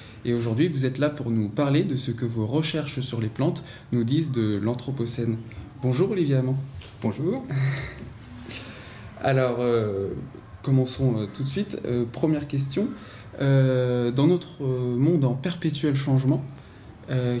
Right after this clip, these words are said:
Speaker 1: qu'est-ce qui permet aux plantes, aux espèces de plantes que vous étudiez,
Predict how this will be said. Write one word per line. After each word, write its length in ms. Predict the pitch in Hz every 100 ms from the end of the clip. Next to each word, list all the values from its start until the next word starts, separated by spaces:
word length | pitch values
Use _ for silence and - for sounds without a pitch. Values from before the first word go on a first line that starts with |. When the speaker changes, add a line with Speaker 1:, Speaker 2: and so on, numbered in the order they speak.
| 123
Speaker 1:
qu'est-ce 320 | 202 196 147
qui 160 | 143
permet 440 | 139 156 160 160 -
aux 380 | 127 117 110 107 104
plantes, 300 | 135 139 190
aux 100 | 117
espèces 420 | 120 170 185 175
de 80 | 135
plantes 360 | 135 143 139 -
que 60 | 120
vous 360 | 113 110 113
étudiez, 440 | 117 - 117 131